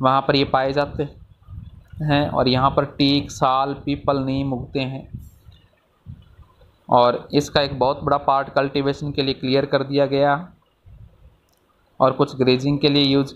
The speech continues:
किया जाता है। और इन फॉरेस्ट में commonly lion, tiger, pig, deer, elephant, birds, lizards, snakes, tortoises यहाँ पर पाए जाते हैं।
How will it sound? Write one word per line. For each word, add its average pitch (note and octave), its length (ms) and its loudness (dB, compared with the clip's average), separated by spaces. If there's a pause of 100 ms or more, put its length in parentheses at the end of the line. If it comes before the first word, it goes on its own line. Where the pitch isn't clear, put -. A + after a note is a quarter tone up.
किया C#3 200 4
जाता C3+ 380 2
है। C#3+ 260 -4 (1400)
और C3 280 2
इन D3 120 2
फॉरेस्ट D3 520 0
में D3+ 180 0
commonly D3 540 2 (340)
lion, C#3 380 4
tiger, C3+ 440 0
pig, C3 440 -4
deer, C#3 400 0 (240)
elephant, C3 540 2 (1500)
birds, C3+ 520 0
lizards, C3 580 2 (260)
snakes, C3+ 560 0 (300)
tortoises C3 680 2 (360)
यहाँ B2 240 2
पर A#2+ 140 0
पाए A2+ 280 2
जाते G#2 300 -2
हैं। A#2+ 240 -12